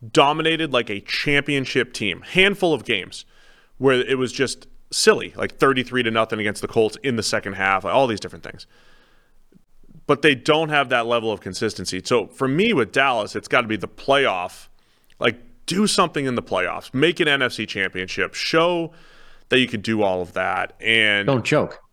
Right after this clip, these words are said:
Speaker 1: Don't choke would be it. Show that Dak can be a little bit more consistent. And, you know, you've got Brandon Cooks and Stephon Gilmore, two of those off-season moves that I'll probably be either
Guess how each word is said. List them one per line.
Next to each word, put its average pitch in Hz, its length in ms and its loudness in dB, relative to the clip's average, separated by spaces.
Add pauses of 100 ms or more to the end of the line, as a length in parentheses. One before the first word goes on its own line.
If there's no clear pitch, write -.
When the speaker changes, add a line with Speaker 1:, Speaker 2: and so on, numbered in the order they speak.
(260)
Speaker 1:
Don't 120 280 -8
choke - 520 -12 (580)
would 98 140 -4
be 95 180 -2
it. - 200 -6 (600)
Show 214 260 4
that 220 240 -2
Dak 139 500 -2 (160)
can 107 440 0 (560)
be 156 140 0
a 135 60 2
little 139 140 2
bit 123 140 0
more 120 180 2
consistent. 113 720 -2
And, 95 240 -6
you 107 100 -6
know, 101 60 -2
you've 104 140 -4
got 147 180 4
Brandon 131 300 0
Cooks 120 280 0
and 107 80 -6
Stephon 113 440 -2
Gilmore, 104 360 2
two 135 220 -2
of 113 80 -4
those 113 260 0 (380)
off-season 113 580 0
moves 101 300 0
that 104 80 0
I'll 95 80 2
probably 117 400 -2
be - 20 -14 (640)
either 117 320 0